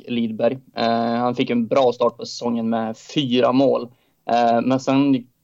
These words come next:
blev han ju dessvärre skadad. Eh, så han har ju missat de senaste sex matcherna och varit tillbaka nu senast.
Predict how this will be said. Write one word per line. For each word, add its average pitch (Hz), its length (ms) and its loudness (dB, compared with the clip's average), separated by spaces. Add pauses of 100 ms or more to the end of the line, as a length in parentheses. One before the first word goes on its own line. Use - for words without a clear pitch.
(140)
blev 131 180 2
han 127 100 0
ju 120 60 -2
dessvärre 120 440 0
skadad. 120 640 0 (120)
Eh, 120 340 -4 (320)
så - 120 -2
han 123 140 2
har 123 60 2
ju 120 60 0
missat 120 360 -2
de 120 100 -4
senaste 117 340 -8
sex - 340 -10
matcherna 117 420 -8 (100)
och 120 200 -2
varit 117 180 0
tillbaka 117 440 0 (100)
nu 117 160 -4
senast. 117 600 -4